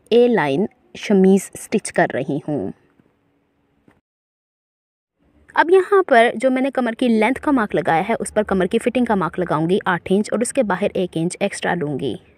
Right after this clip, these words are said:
अब चेस्ट की फिटिंग वाले मार्क को कमर की फिटिंग वाले मार्क से इस तरह स्ट्रेट मिला दूँगी और इसकी जो लूजिंग है,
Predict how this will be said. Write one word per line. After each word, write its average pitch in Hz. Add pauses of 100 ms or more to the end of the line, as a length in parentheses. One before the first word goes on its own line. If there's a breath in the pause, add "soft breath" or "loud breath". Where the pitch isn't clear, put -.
(160 soft breath)
अब 208
चेस्ट -
की 233
फिटिंग 262
वाले 214
मार्क 165
को 190
कमर 196
की 220
फिटिंग 269
वाले 180
मार्क 151
से 202 (380)
इस -
तरह 180
स्ट्रेट 180
मिला -
दूँगी 180 (760 soft breath)
और 233
इसकी 277
जो 285
लूजिंग 208
है, 233